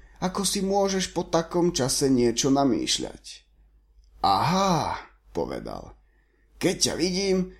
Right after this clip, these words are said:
schádza mi na um to isté. Vyzeráš bombovo. Tuším, si aj spevnela.“ „Dosť som cvičila,“ odvetila, „na výške.“ Týmto slovom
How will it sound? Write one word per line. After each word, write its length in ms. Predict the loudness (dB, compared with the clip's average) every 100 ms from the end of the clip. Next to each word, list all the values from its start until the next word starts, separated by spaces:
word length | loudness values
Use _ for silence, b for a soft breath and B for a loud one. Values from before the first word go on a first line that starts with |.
| B
schádza 560 | -6 0 4 4 6
mi 160 | 6 8
na 160 | 6 6
um 240 | 6 4
to 240 | 4 4
isté. 480 | 6 4 -4 -8 -8 -16 -20 _ _ _ _ _ -4
Vyzeráš 640 | 0 2 2 -2 -4 -8 -8
bombovo. 640 | -6 -4 -6 -8 -8 -14 -16 _ _ _ -20 -20 -12
Tuším, 400 | -6 0 0 2
si 160 | 2 2
aj 160 | 0
spevnela.“ 680 | 2 4 6 4 0 -4 -12 -20 _ _ _ _ _ _ _ -20 -16
„Dosť 320 | -2 2 2 0
som 180 | 0 0
cvičila,“ 560 | 0 0 2 2 0 -4 -12 _ -20 -12
odvetila, 560 | -8 -6 -8 -8 -12 -14 -20 _ _ _ -10 -4
„na 120 | -2
výške.“ 440 | -2 -4 -4 -6 -16 -18 -20 _ _ -20 -20 _ _ -20 _ -20 -20 -6
Týmto 400 | 0 2 0 -2
slovom 480 | -2 2 4 2